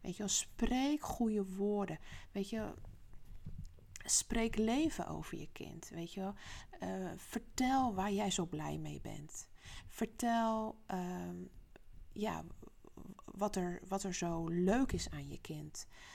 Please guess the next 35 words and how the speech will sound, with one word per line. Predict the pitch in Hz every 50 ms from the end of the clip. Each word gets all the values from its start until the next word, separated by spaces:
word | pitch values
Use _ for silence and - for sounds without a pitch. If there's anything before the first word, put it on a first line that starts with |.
| - -
Wat | 202 185 190 185 -
jij | 214 240 262
zo | - - 196
grappig | - - 196 190 196 - - - - -
vindt. | - - - - - - - - - -
Niet | - 262 339 403 - -
overdreven, | - 202 196 185 - 170 156 - 151 151 147 151 156 160 - - - 269 311 - - - - - -
maar | 269 285 277
gewoon | - - 277 247 240 269 285 311 302 285 226 190 180 - - - - -
dat | - 233 233 226
je | - 233
het | 208 -
wel | - 254 285 294
vertelt. | - - 208 - - - 311 311 277 175 156 -
Weet | - 175 165 -
je | 220
wel, | 202 208
je | 196
zegt | - - 214 - -
van, | - 214
"Goh, | - - - - - 196 185 - -
ik | - - - - - - - - -
vind | 208 196
het | 202 208
zo | - - 254
grappig | - - - 196 202 233 - - 240 -
hoe | - 208 202 196
jij, | 190 185 180 180 175 175 175 170
eh, | 170 170 175 165 165 175 - - - - - - - - - - - -
ja, | - 190 180 170 - - - - - - -
hoe | 170 180 180 185 180 175
jij, | 180 160 156 160 160 165 165
eh, | 165 160 160 160 160 160 160 156 160 - - - -
pff, | - - - - - - - - - - - - - - - - - - - - - - - - -
eh, | - 165 160 156